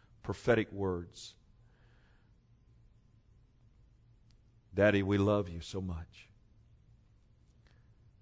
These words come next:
And we seek not to impress man by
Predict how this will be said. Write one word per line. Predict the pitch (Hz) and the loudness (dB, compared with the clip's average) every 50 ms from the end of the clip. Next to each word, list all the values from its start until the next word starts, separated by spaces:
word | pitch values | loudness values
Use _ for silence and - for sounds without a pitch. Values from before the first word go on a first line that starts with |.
| _ - _ _ - - _ _ | _ -20 _ _ -20 -20 _ _
And | 95 87 87 | -16 -8 -2
we | 98 107 110 107 104 101 92 - - - - - - _ _ - - - | 2 2 4 4 4 2 -2 -4 -10 -16 -20 -20 -20 _ _ -20 -20 -20
seek | - - - 120 117 98 - 92 | -16 -6 -2 0 0 0 0 0
not | 107 110 107 101 - - - | 2 4 4 2 0 -4 -10
to | - 107 98 95 95 | -10 -8 -6 -4 -4
impress | 92 90 - - - 117 107 107 104 98 - - - - - - _ - - - _ _ - _ _ - _ - _ - - _ - _ - - _ _ _ - _ _ _ - _ - - - - _ _ _ _ _ _ - | -6 -6 -10 -8 0 4 6 6 6 4 2 -4 -12 -14 -16 -20 _ -20 -20 -20 _ _ -20 _ _ -20 _ -20 _ -20 -20 _ -20 _ -20 -20 _ _ _ -20 _ _ _ -20 _ -20 -20 -20 -20 _ _ _ _ _ _ -8
man | 92 95 104 107 110 110 110 110 107 107 107 101 95 95 - - - - | -4 0 2 4 4 4 4 4 2 2 0 -4 -6 -8 -10 -16 -20 -12
by | 92 101 104 101 95 95 92 92 92 | -6 -2 0 2 2 2 2 0 -4